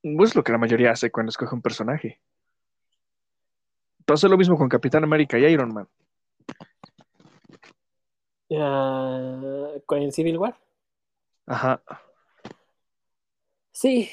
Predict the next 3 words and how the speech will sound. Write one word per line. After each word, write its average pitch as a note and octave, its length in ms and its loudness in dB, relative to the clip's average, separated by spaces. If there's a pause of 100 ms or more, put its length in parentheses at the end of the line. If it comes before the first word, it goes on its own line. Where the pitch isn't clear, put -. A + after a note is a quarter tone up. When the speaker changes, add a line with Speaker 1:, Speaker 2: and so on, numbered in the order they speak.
(340)
Speaker 2:
<laughs> G#3+ 3000 -4 (540)
Es F#3+ 160 -4
que, F#3+ 640 0